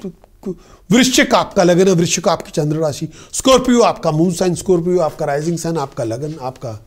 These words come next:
लगन। इस आने वाले वीक में बुध आदित्य योग बारहवें घर में बना हुआ है।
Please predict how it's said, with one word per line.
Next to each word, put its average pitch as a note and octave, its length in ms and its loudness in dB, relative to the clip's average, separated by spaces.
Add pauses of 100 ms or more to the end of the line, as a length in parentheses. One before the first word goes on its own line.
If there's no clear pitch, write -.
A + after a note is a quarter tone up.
(400)
लगन। C3 240 -8 (500)
इस A3 140 2
आने D#4 200 2
वाले C#4 160 0
वीक G3+ 180 -2
में F#3 160 2
बुध D4 240 2
आदित्य G#3+ 380 2
योग F3+ 240 2
बारहवें C#3 320 -2
घर C3+ 120 -4
में D#3 140 -4
बना D3 160 -6
हुआ C#3 160 -8
है। C#3+ 60 -12